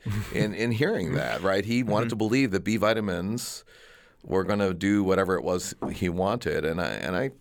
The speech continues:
Speaker 2: I find that true with a lot of very
Speaker 1: Absolutely.
Speaker 2: educated people.
Speaker 1: Mm-hmm.
Speaker 2: There's this belief system, and I, I'm not putting anybody down about
Speaker 1: Yeah.
Speaker 2: it,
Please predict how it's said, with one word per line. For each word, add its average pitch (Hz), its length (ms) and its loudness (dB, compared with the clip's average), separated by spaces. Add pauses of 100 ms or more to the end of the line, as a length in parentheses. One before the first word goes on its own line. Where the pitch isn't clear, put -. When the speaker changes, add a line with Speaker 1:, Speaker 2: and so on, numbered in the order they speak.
(160)
Speaker 2:
I 95 160 -2
find 127 260 -2
that 98 200 0
true 110 280 2
with 110 120 0
a 101 40 0
lot 95 280 2
of 120 120 -2
very 123 540 0
Speaker 1:
Absolutely. 120 280 -4
Speaker 2:
educated 110 580 0
people. 90 640 2
Speaker 1:
Mm-hmm. 202 40 -8 (400)
Speaker 2:
There's 98 220 0
this 95 120 -4
belief 98 420 0
system, 92 720 -2
and 95 240 -2
I, 117 240 0
I'm 123 140 0
not 143 160 0
putting 127 160 0
anybody 92 240 0
down 117 260 0
about 87 320 2
Speaker 1:
Yeah. 90 80 -2
Speaker 2:
it, 90 100 -6